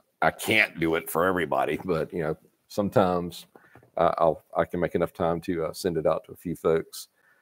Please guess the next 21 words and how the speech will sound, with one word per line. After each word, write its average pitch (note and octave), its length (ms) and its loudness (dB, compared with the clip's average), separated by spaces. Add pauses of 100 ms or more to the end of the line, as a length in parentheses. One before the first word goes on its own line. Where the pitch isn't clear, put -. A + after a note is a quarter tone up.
(200)
So - 180 -6
Andy, F2+ 300 0
if E2+ 120 -4
you F2+ 200 2
will, D#2 200 2
uh, D#2+ 220 -2
reach F2+ 280 0
out F2 340 6
to, E2+ 500 0 (420)
um, D#2+ 320 -6 (140)
Hank - 480 -2 (300)
over E2 320 4
at, - 100 -6
uh, - 300 -6 (120)
either D#2+ 500 2 (840)
our E2 220 4
Facemat-, B2 720 8
Facebook B2+ 460 6
or D#2+ 100 2
Instagram G2+ 640 4
pages G2+ 720 2